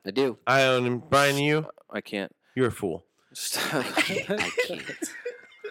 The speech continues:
Speaker 1: I can't.
Speaker 3: I, I probably will.
Speaker 2: I've made choices not to,
Speaker 1: <laughs>
Speaker 3: No,
Speaker 2: is
Speaker 3: I,
Speaker 2: what
Speaker 3: I probably will. I mean, going into the, 'cause I'm ba-, I'm banking my transfer this week.
Speaker 2: Right.
Speaker 3: I probably will own him for the,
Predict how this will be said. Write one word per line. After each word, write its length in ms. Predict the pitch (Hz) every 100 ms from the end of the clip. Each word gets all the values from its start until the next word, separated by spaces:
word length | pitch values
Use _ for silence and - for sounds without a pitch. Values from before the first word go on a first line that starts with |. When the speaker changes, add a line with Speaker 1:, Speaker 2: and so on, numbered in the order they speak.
| - -
Speaker 1:
I 100 | 104
can't. 720 | - - 104 110 175 - - - _ _ _ -
Speaker 3:
I, 200 | 107 131 -
I 160 | 139 143
probably 580 | - 180 202 151 135 127
will. 40 |
Speaker 2:
I've 280 | 151 214 156
made 260 | 190 196
choices 580 | - 202 202 208 208 196 175
not 280 | 151 135 -
to, 100 | 113
Speaker 1:
<laughs> 400 | 82 135 110 113
Speaker 3:
No, 120 | 214
Speaker 2:
is 60 |
Speaker 3:
I, 140 | 156 143
Speaker 2:
what 100 | 139
Speaker 3:
I 100 | 156
probably 540 | 156 175 208 190 160
will. 720 | 139 131 202 156 143 147 85
I 60 | 131
mean, 200 | 127 127
going 300 | 123 135 131
into 240 | 135 127
the, 240 | 117 123 113
'cause 160 | - 139
I'm 200 | 131 123
ba-, 160 | 123 -
I'm 160 | 127
banking 380 | 120 131 139 131
my 120 | 117
transfer 460 | 110 123 139 - 101
this 240 | 85 -
week. 200 | 90 87
Speaker 2:
Right. 120 | - -
Speaker 3:
I 120 | 101
probably 540 | - 120 113 110 104
will 300 | 95 101 113
own 180 | 104 92
him 320 | 92 90 87
for 220 | 85 92 87
the, 340 | 90 85 82